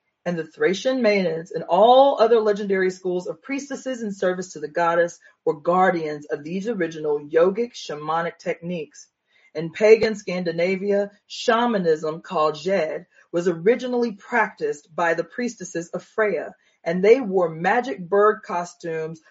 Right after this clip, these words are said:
belonging to her. With these,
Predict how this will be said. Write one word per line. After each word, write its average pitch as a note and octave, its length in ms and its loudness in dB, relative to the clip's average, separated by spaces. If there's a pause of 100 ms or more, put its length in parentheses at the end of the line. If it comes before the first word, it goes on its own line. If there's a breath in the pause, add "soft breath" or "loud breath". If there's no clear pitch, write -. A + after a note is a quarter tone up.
(120)
belonging F3+ 680 0
to - 140 -20
her. - 400 -12 (600)
With F3+ 300 -2
these, F#3 480 -4